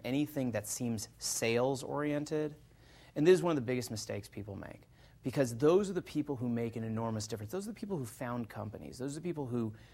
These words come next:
when you're backing a company, you just say, "I've gotta be in business with this man or woman," because they know how to sell. And so anything you can do that's customer-facing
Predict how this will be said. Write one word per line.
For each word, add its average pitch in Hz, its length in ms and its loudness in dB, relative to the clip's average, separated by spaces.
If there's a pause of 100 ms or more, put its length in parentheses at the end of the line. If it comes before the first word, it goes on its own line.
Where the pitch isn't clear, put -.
(400)
when 156 340 0
you're 120 100 0
backing 117 420 2
a 139 60 0
company, 147 380 -2
you 131 140 0
just 131 200 -4
say, 120 200 -2 (240)
"I've 127 140 -4
gotta 123 220 2
be 107 140 -4
in 104 100 -2
business 101 400 -6
with 104 180 -6
this 104 260 -6
man 101 180 -10
or - 100 -12
woman," - 280 -14 (680)
because 127 260 0
they 135 120 2
know 143 160 4
how 143 100 -2
to 110 80 -4
sell. - 500 -6 (400)
And 135 120 -2
so 180 160 2
anything 226 360 2
you 196 100 2
can 175 120 0
do 160 100 6
that's 143 160 2
customer-facing 131 960 -2